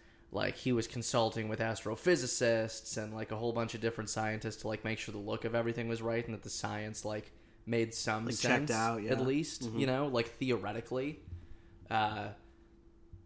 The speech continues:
Speaker 1: even though this is, like, a, like, a Hollywood blockbuster film that they could make it as, you know, realistic, air quotes, as possible.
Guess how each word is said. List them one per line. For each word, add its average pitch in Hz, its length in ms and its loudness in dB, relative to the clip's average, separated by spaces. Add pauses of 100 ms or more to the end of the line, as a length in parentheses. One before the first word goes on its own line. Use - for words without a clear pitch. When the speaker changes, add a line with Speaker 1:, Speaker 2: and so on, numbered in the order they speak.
(400)
Speaker 1:
even 120 220 2
though 110 120 2
this 110 180 0
is, 110 120 -2
like, 104 160 -2
a, 104 240 0 (1120)
like, 123 160 0
a 110 60 -4
Hollywood 107 420 -2
blockbuster 104 560 -4
film 101 240 -6
that 101 140 -8
they 104 120 2
could 104 200 -8
make 104 240 -8
it 98 80 -8
as, 104 540 -8 (840)
you 127 140 2
know, 95 260 -4 (720)
realistic, 110 1000 2 (480)
air 110 180 4
quotes, 104 560 0 (100)
as 107 140 0
possible. 101 680 2